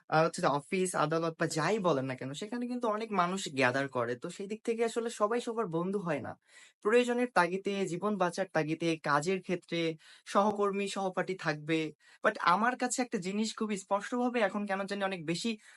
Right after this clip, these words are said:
আ, ভাল লাগছে এভাবে চিন্তা করতে যে, উম, সহপাঠী তো সহপাঠী,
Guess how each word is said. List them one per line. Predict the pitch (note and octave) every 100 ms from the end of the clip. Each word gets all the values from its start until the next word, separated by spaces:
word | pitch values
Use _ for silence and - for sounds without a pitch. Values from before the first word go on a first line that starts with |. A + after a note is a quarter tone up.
| -
আ, | C3+
ভাল | - F#3+ G#3
লাগছে | A#3 A#3 B3
এভাবে | F3+ F#3 F3+
চিন্তা | F#3 F#3 E3+
করতে | E3 D#3+ D#3+ F#3+
যে, | G3 A3+ G#3+ _ _ _ _ -
উম, | F#3+ G3 G3 F#3+ G3 -
সহপাঠী | - A3+ C4+ C4+ D4
তো | C#4+ C#4
সহপাঠী, | - G#3 F#3+ D3 B2